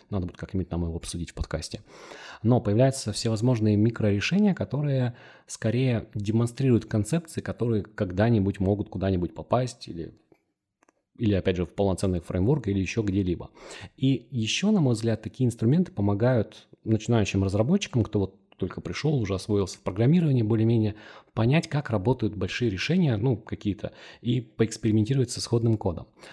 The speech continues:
Так вот, фреймворк One J S — это микрофреймворк, то есть он действительно микро, он весит всего лишь один и два килобайта. Он, представляете, что такое один и два килобайта?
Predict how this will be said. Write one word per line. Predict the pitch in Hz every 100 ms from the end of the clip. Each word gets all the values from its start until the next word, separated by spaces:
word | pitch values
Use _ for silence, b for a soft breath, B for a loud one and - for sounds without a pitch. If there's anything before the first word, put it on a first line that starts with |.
| B
Так | 113 135
вот, | 127
фреймворк | - 123 131 143 143 -
One | 110 113 104
J | 98 110
S — | 160 -
это | 113 107 - 104 98 92
микрофреймворк, | - 113 117 98 - 90 87 98 -
то | -
есть | - 90
он | 90
действительно | 90 120 113 92 90
микро, | 98 104 95 123 135 131
он | 101
весит | 107 107 92
всего | 101 101
лишь | 98 -
один | 107 104 120
и | 120
два | 92 95 90
килобайта. | 90 87 85 87 -
Он, | -
представляете, | - 87 87 -
что | -
такое | - 82
один | 85 92
и |
два | 80 85
килобайта? | - 90 85 78 -